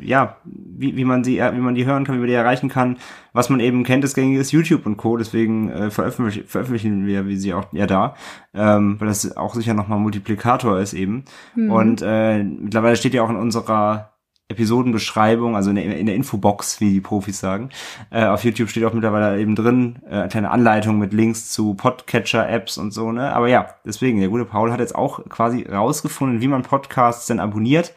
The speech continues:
Speaker 1: Und, ähm, ja, wie gesagt, das ist immer noch ein, ein Problem, das wissen viele nicht. Gehen auf die Straße und fragen irgendwie zehn Leute, was ist ein Podcatcher, davon gucken nicht aber neun, wenn nicht sogar wirklich alle zehn an wie ein Pferd. Also,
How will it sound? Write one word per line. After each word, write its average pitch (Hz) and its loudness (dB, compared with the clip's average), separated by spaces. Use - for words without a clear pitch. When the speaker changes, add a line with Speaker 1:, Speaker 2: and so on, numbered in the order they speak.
Speaker 1:
Und, 120 0
ähm, 117 2
ja, 123 0
wie 127 2
gesagt, 139 0
das 107 -4
ist 110 -10
immer 120 -4
noch 135 -4
ein, 143 -6
ein 143 -8
Problem, 160 -2
das 120 -4
wissen 165 0
viele 92 -4
nicht. 92 -6
Gehen 123 0
auf 123 -2
die 135 0
Straße 120 2
und 135 -2
fragen 127 0
irgendwie 127 -4
zehn 127 -2
Leute, 123 2
was 120 -2
ist 120 -8
ein 117 -2
Podcatcher, 117 0
davon 107 -2
gucken 113 -6
nicht 113 0
aber 107 0
neun, 107 0
wenn 113 2
nicht 120 2
sogar 113 0
wirklich 113 -2
alle 113 0
zehn 120 0
an 113 0
wie 120 0
ein 113 -2
Pferd. 139 0
Also, 98 -4